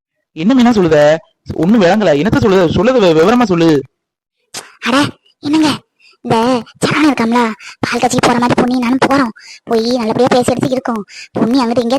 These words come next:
Speaker 2: திரும்புவல்ல, அந்நேரம் பார்த்து சரவணனை கூப்பிட்டு, "ஐயா, உன் கால்ல நாள் விழுகேன், என் பொண்ணை விட்டுறியா? ஆ, அவளுக்கு உனக்கு எந்த பேச்சுவார்த்தையும் வேணாம், நல்ல இடமா பார்த்திருக்கேன். எந்த பொண்ணும் எந்த அம்மாவும்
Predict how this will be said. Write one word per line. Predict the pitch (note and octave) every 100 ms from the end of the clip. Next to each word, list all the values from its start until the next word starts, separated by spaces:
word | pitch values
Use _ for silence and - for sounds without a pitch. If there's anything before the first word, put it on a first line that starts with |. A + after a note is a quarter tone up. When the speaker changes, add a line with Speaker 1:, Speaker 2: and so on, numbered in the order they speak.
| B3+
Speaker 2:
திரும்புவல்ல, | B3 C4 A3+ B3 A3+ - - -
அந்நேரம் | A#3+ A#3+
பார்த்து | A3+ A3 B3+
சரவணனை | A#3+ A#3 A#3
கூப்பிட்டு, | A#3+ A#3+ C#4 A3 - - -
"ஐயா, | A#3 B3 B3+ A3 -
உன் | - A#3
கால்ல | A#3 A#3 A#3
நாள் | A#3+ B3+
விழுகேன், | C#4+ C#4+ A3+ G#3 -
என் | - A#3 A#3
பொண்ணை | A3+
விட்டுறியா? | A#3 A#3+ A#3+ C4 A#3 G3+ - _
ஆ, | A3+ B3
அவளுக்கு | G#3+ A3
உனக்கு | A3+ B3+
எந்த | A#3
பேச்சுவார்த்தையும் | A#3+ A#3+ - - C4 B3
வேணாம், | C#4 B3 G3+ -
நல்ல | - B3+ C#4+
இடமா | C#4+ C#4+ D4
பார்த்திருக்கேன். | C#4+ E4+ E4 C4 G#3+ - -
எந்த | A#3 A#3
பொண்ணும் | A3 A#3 B3 D4+ B3 - -
எந்த | A#3 B3
அம்மாவும் | A3+ A#3+ A#3 B3+